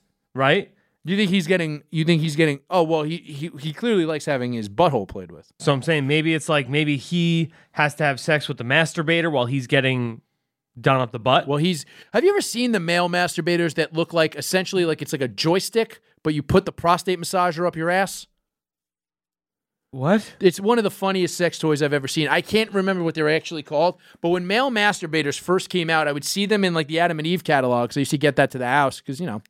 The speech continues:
Speaker 2: I partake. Um, and <laughs> you would see these things,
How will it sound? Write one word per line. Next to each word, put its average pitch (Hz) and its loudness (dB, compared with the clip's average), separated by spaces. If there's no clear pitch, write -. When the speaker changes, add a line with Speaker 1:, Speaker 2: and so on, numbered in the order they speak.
Speaker 2:
I 220 -6
partake. 113 -6
Um, 170 0
and 180 2
<laughs> 165 -14
you 180 2
would 175 -4
see 269 -2
these 240 0
things, 160 -2